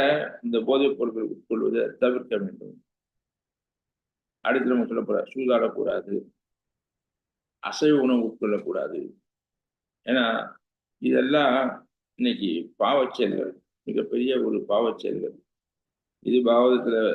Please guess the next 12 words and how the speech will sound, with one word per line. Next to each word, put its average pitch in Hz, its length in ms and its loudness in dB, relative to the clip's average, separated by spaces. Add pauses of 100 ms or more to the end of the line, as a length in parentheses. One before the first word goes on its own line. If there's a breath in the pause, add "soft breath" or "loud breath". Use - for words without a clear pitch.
(140)
கருணை, 107 380 -2 (280)
தபஸ், 104 380 -2 (180)
வாய்மை, 107 420 -4 (220)
தூய்மை, 107 360 -2 (880)
இதனாலதான் 123 880 0
தர்மம். 120 420 0 (720)
இந்த 113 120 -2
நாளுக்கு 135 520 -2 (300)
எதிர்ப்பு 135 380 0
பண்றதா 110 420 -4 (220)
அதர்மம் 104 460 -2
தான். - 180 -14